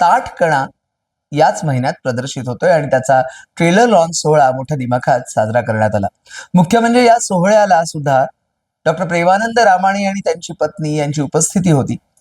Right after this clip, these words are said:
आता चित्रपटाच्या ट्रेलरबद्दल बोलतो. मुख्य म्हणजे, आपण म्हणतो ना की, "Service to man is service to God." जनसेवा ही ईश्वर सेवा आहे आणि हे ईश्वर सेवेचं व्रत,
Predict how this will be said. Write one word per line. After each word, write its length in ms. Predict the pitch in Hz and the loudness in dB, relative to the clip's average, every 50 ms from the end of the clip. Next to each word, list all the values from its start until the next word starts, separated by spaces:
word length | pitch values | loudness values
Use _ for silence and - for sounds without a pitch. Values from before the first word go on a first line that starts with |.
| - _ - | -10 _ -2
आता 220 | 107 113 - 185 | 0 2 2 0
चित्रपटाच्या 640 | 190 - 135 - 151 151 151 147 135 127 - 185 175 | 0 0 -2 0 0 0 2 2 0 0 -2 -2 -6
ट्रेलरबद्दल 560 | - 127 120 127 147 156 139 131 113 110 113 104 | -4 -2 0 2 2 2 2 0 0 0 -2 -2
बोलतो. 300 | 101 - - _ - - _ _ _ _ _ _ _ _ - - - - - - - 185 | -4 -8 -12 _ -20 -20 _ _ _ _ _ _ _ _ -10 -10 -8 -8 -8 -4 2 2
मुख्य 260 | 202 185 202 254 269 | 4 4 4 2 2
म्हणजे, 240 | 269 269 254 247 247 | 2 4 4 4 4
आपण 200 | 233 220 233 233 | 4 2 0 -4
म्हणतो 240 | 220 214 208 208 196 151 | -4 -4 -2 -2 -2 -2
ना 80 | 120 - _ _ _ _ _ _ _ _ _ _ - | -2 -6 _ _ _ _ _ _ _ _ _ _ -2
की, 360 | 233 240 247 254 254 - - _ _ _ _ _ _ _ _ _ _ - - - | 0 2 2 2 0 -2 -8 _ _ _ _ _ _ _ _ _ _ -8 -2 0
"Service 260 | 208 208 233 285 - | 0 2 0 -2 -2
to 140 | - 269 247 | -2 0 2
man 140 | 240 226 226 | 2 2 2
is 240 | 240 233 - - 185 | 0 -2 0 0 0
service 200 | 160 165 175 165 - 185 | 0 -2 -6 -6 -6 -4
to 100 | 151 143 | 0 2
God." 180 | 127 123 127 | 2 2 2
जनसेवा 480 | 127 151 156 196 208 - 208 202 214 208 | 0 0 0 0 0 0 0 2 2 2
ही 160 | 214 220 196 | 2 2 -2
ईश्वर 300 | 175 - - 165 190 190 | -6 -6 -4 -4 -4 -2
सेवा 240 | 208 196 196 175 160 | -2 -2 0 2 2
आहे 100 | 151 147 | 2 2
आणि 140 | 147 151 165 | 0 -2 -4
हे 80 | 175 | -4
ईश्वर 400 | 165 156 147 - - 180 202 226 | -4 -6 -6 -6 -4 -4 -2 -2
सेवेचं 460 | 208 202 190 175 175 185 - 196 180 160 | -2 -2 -4 -4 -4 -4 0 0 0 2
व्रत, 200 | 170 165 147 | 2 0 0